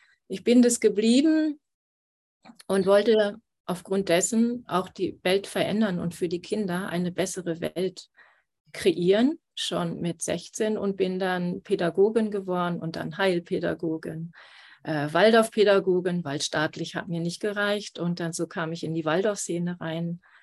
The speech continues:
und, ähm, ja, war dann drei Jahre auch Kindergärtnerin und hab eine Gruppe geführt.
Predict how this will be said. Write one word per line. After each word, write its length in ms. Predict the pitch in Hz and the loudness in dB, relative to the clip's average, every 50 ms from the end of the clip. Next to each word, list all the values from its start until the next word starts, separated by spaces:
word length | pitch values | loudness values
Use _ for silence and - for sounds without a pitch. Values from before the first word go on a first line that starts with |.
| _ _ _ _ _ _ _ _ _ _ _ _ | _ _ _ _ _ _ _ _ _ _ _ _
und, 480 | - 190 170 170 170 175 170 160 - 160 | -8 -4 -2 -2 0 0 -2 -4 -4 -6
ähm, 540 | 160 165 165 165 165 165 165 165 165 - _ _ _ _ _ | -6 -4 -4 -6 -6 -6 -8 -10 -12 -14 _ _ _ _ _
ja, 480 | - 180 180 175 185 190 208 262 269 - | -2 0 2 4 4 4 4 2 0 2
war 160 | - 175 170 | 2 2 2
dann 220 | 165 175 165 160 160 | 4 2 0 0 0
drei 160 | - 156 147 | 0 0 2
Jahre 360 | 151 156 147 151 156 151 - | 2 2 2 2 -2 -2 -4
auch 120 | - - _ | -6 -8 _
Kindergärtnerin 1040 | - 175 208 226 233 220 220 226 208 196 - 208 208 208 208 202 202 202 202 - _ _ _ _ _ - - - _ _ _ _ _ _ _ _ | -4 0 2 2 2 2 0 -2 -4 -4 -6 -8 -8 -6 -6 -6 -6 -6 -8 -12 _ _ _ _ _ -20 -20 -20 _ _ _ _ _ _ _ _
und 260 | - 190 180 170 175 | -4 -2 -2 0 -2
hab 100 | 180 - | -4 -4
eine 140 | - 170 170 | -4 -6 -2
Gruppe 300 | - 220 226 - 262 240 | -2 -2 0 2 0 2
geführt. 580 | 240 220 214 - - 202 196 196 196 196 196 | 2 0 -2 -2 -4 0 2 2 2 2 0